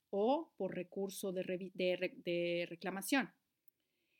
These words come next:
El veintidós punto cinco por ciento son desechados por el Pleno y por las salas. Y solamente el nueve por ciento son resueltos con fondo. Es decir, solamente setecientos asuntos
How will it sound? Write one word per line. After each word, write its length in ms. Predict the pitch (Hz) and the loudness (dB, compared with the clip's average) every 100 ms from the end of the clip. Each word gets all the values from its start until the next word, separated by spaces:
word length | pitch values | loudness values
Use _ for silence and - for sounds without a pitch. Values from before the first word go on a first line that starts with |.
| - | 0
El 100 | 226 | 2
veintidós 560 | 220 226 240 247 339 - | 4 4 6 6 4 2
punto 340 | - 294 302 | 2 4 4
cinco 360 | - 269 262 254 | 4 6 6 2
por 140 | 196 | -2
ciento 360 | - 214 202 240 | -2 -4 -2 -4
son 240 | 240 220 | -2 0
desechados 560 | 233 214 185 190 214 - | 0 -2 -4 -6 -6 -4
por 140 | 185 | -2
el 80 | 170 | -2
Pleno 280 | 180 180 190 | -2 -6 -6
y 40 | |
por 160 | 185 165 | -6 -8
las 160 | 165 | -8
salas. 480 | - 190 180 - - _ _ _ _ | -8 -8 -10 -16 -20 _ _ _ _
Y 120 | - 226 | 0 2
solamente 800 | - 320 427 466 330 277 254 240 | 2 2 2 6 6 6 4 2
el 260 | 208 208 | 0 0
nueve 380 | 214 247 302 381 - | 2 4 2 0 -6
por 260 | - 185 190 | -4 -4 -4
ciento 680 | - 214 202 190 190 202 - | -6 -6 -4 -6 -4 -6 -6
son 280 | - - 208 | -8 -6 -4
resueltos 840 | 220 - 208 196 185 196 254 - _ | -4 -4 -2 -2 -4 -8 -8 -16 _
con 180 | - 180 | -8 -6
fondo. 500 | - 302 311 240 - _ - | 2 8 8 8 4 _ -8
Es 140 | 214 | -2
decir, 400 | 233 240 226 220 _ _ _ _ _ _ _ _ _ | 0 0 -2 -2 _ _ _ _ _ _ _ _ _
solamente 680 | - 349 370 370 330 330 330 | -2 2 4 6 6 6 2
setecientos 1080 | - - 247 - 240 - 320 403 453 427 - | 4 4 4 4 2 2 0 2 -2 -2 -2
asuntos 800 | 220 - 262 254 247 165 - | -4 0 4 4 2 -6 -8